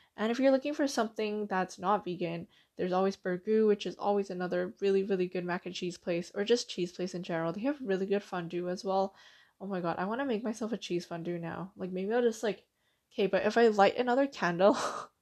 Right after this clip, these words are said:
<laughs> I don't wanna be setting things on fire, you know?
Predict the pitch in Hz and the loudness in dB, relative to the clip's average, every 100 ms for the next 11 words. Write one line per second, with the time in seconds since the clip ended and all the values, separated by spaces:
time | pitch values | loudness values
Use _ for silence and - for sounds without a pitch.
0 | _ _ - - - - 196 240 277 311 | _ _ -4 -4 -4 -4 2 4 6 6
1 | 269 - 190 208 175 180 170 - - - | 6 6 4 2 -2 -2 -4 -2 -4 -4
2 | 160 180 185 226 | -6 -6 -4 -6